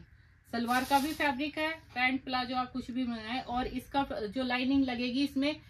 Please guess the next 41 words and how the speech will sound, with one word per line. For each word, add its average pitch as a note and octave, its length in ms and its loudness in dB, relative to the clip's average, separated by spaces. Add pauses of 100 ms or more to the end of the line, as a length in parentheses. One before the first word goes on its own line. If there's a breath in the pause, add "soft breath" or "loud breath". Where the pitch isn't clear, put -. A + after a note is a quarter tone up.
(220 loud breath)
इसके D4 300 2
साथ A3 320 4
आई G#3 160 2
है C4 140 2
rayon A#3+ 420 4
में G3 100 -4
ही, F3 140 -4 (340 soft breath)
rayon C4+ 240 6
में C#4 120 8
ही C#4+ 100 6
हमारी G#3+ 300 2
सलवार A3 460 2
है C4 100 4
और C4 160 4
rayon B3 280 0
में B3 100 0
ही C4 100 2
हमारे G#3 300 0
suit A3 260 -6
की B3+ 100 0
lining A3+ 460 2
साथ G3+ 300 0
आई D3+ 200 0
है। D#3+ 140 -10 (400 loud breath)
तो G#3+ 80 -2
ये C4 180 2
सवा A#3+ 280 2
चार C#4 260 6
मीटर C4+ 280 2
कपड़ा A#3 300 0
रहेगा, A3+ 280 0
इसमें B3+ 280 0
आपकी B3 260 -2
pant B3 340 2
palazzo A3+ 480 2
सलवार A3+ 460 2
सब B3 220 2
बन A3+ 200 4
जाएगा A3 340 2
आराम A3 380 4
से। E3+ 220 -6